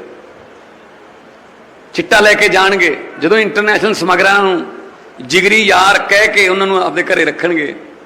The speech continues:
ਫਿਰ ਮਾਲੀ ਜੇ ਬੇਈਮਾਨ ਹੋ ਜੇ, ਫਿਰ ਬਾਗ ਨੂੰ ਕੌਣ ਬਚਾ ਸਕਦਾ ਜੀ? ਸੋ ਇਸ ਕਰਕੇ ਅਸੀਂ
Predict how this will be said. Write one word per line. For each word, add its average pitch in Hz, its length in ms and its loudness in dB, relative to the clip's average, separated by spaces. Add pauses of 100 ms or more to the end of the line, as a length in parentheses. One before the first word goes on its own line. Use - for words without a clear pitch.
(540)
ਫਿਰ 190 200 -2
ਮਾਲੀ 190 380 0
ਜੇ 208 120 2
ਬੇਈਮਾਨ 190 400 2
ਹੋ 165 160 0
ਜੇ, 180 120 2
ਫਿਰ 170 160 0
ਬਾਗ 170 240 2
ਨੂੰ 185 140 -2
ਕੌਣ 185 220 -2 (300)
ਬਚਾ 147 320 -4
ਸਕਦਾ 123 280 -8
ਜੀ? 107 120 -14 (1000)
ਸੋ 170 60 -2
ਇਸ 180 120 -2
ਕਰਕੇ 190 280 0
ਅਸੀਂ 190 360 0